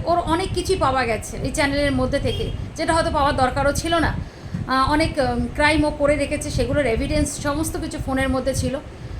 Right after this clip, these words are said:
তো তার পারপাসে ভাসানী আর রিতমের চ্যানেলটা totally destroy হয়ে গেছে,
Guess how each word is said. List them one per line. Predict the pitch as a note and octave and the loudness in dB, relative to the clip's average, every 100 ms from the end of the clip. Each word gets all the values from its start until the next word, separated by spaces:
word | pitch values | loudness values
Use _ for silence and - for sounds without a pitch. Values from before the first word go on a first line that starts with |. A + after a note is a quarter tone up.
| - | -6
তো | C4+ | -2
তার | C#4 C#4+ | 2 2
পারপাসে | D4 C#4+ D4 D#4+ F#4 F4 E4+ | 4 2 2 0 2 2 2
ভাসানী | A#3 A#3+ E4 F4+ | 0 0 0 2
আর | E4+ D4 | 0 0
রিতমের | C4 B3+ D4 D4+ | -2 0 0 0
চ্যানেলটা | D4 C4 C4 C4+ E4+ | 0 0 -2 0 -2
totally | A3+ A#3+ C#4 C#4+ | 0 -2 -2 0
destroy | A3 - A#3+ | -2 -2 -2
হয়ে | A#3 G#3+ A3 | 0 0 2
গেছে, | B3+ - | 0 0